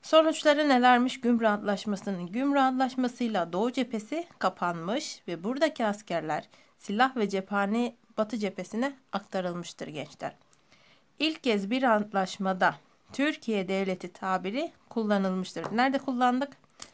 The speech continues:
Kars, Ardahan, Iğdır ve Kağızman Türkiye Devleti'ne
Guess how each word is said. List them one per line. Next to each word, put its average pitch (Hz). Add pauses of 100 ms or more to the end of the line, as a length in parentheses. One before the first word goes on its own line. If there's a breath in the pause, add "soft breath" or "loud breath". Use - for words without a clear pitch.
(360 loud breath)
Kars, 277 (160)
Ardahan, 208 (500 soft breath)
Iğdır 220 (160)
ve 180
Kağızman 240
Türkiye 247
Devleti'ne 175